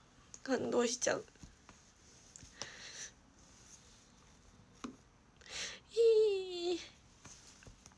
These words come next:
嬉しい。ありがとうございます。ありがとう。すごい。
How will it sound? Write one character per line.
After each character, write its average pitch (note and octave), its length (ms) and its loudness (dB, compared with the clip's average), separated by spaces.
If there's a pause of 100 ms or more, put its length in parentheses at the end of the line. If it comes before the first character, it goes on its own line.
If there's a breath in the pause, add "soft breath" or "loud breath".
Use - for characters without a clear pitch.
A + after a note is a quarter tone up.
(520)
嬉 A#3+ 320 6
し C4+ 380 2
い。 - 60 0 (200)
あ A#3 60 2
り B3+ 140 -2
が C4+ 100 2
と C4 200 0
う - 20 2
ご B3+ 100 2
ざ C#4 120 2
い C#4+ 60 2
ま D4 180 0
す。 - 200 -10 (4000 loud breath)
あ A#3 100 0
り - 160 0
が - 160 6
と C#4+ 560 8
う。 C#4 60 4
す C4+ 180 4
ご C4+ 140 10
い。 - 120 -2